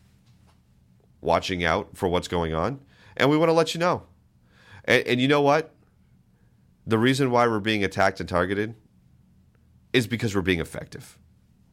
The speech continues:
And that's because of you guys. It's because of Suzanne. It's because of her constant content production.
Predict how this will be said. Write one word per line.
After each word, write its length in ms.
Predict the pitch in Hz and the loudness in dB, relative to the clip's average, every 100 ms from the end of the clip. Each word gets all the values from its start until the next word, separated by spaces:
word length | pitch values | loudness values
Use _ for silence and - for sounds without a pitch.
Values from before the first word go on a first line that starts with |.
| _ _ - | _ _ 0
And 140 | 113 | 2
that's 140 | 113 - | 2 -2
because 260 | 104 98 | -4 -4
of 60 | 80 | -4
you 100 | 71 | -6
guys. 420 | 50 50 - - _ _ _ _ | -6 -8 -10 -18 _ _ _ _
It's 180 | - 127 | 0 2
because 300 | 127 127 104 | 2 2 0
of 80 | 101 | -4
Suzanne. 500 | 92 80 69 73 - _ - | -6 -4 -4 -6 -12 _ -6
It's 160 | 110 - | -6 -4
because 320 | 117 120 107 | 0 0 0
of 120 | 98 | -2
her 180 | 113 104 | 0 0
constant 720 | - - 107 110 - 113 - | -4 -4 -2 -2 -4 -6 -2
content 380 | 98 92 90 80 | -2 0 -2 -4
production. 520 | 80 69 - - | -4 -4 -6 -16